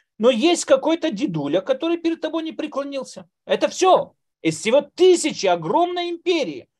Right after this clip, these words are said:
огромной империи, есть какой-то дедуля, который не готов принимать власть твою над ним. Ну и что, плюй на него. Плюй или скажи просто, «Он мне голову, мне, он,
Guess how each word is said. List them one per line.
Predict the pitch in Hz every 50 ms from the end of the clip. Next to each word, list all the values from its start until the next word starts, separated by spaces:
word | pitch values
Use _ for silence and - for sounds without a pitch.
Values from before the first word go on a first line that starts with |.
| _ _ -
огромной | - 180 190 165 151 180 208 285 330 359 359 349 330 311 294
империи, | 269 233 214 285 269 208 208 294
есть | 339 -
какой-то | - 330 - - 302 302 294 262
дедуля, | 202 190 220 170 151 143 147 170 233
который | - - 262 262 320 330 330 320
не | 311 311
готов | 294 285 294 311 302 - -
принимать | 262 254 240 240 240 226 226 _ _ _ _ _ _ _ -
власть | 151 143 151 165 208 214 196 - -
твою | 175 170 175 180 175 165
над | 160 151 135 127
ним. | 131 113 110 151
Ну | 240 392 415
и | 320
что, | - - 392 427 -
плюй | - 226 262 381 415 415 415
на | 403 359
него. | 294 220 175 143 139 117 - _ _ _ _ _ _ _ _ _ _ _ _ _ _ _ _ _ _ _ _ _ _ _ -
Плюй | - 339 392 427 381 302
или | 311 349
скажи | 330 - - 330 269 311 -
просто, | - 320 302 - - 247
«Он | 254 254
мне | 247 247
голову, | 208 160 151 - 214 285 294 277 254 208 220
мне, | 208 208 220 226 226 226
он, | 226 220 220 180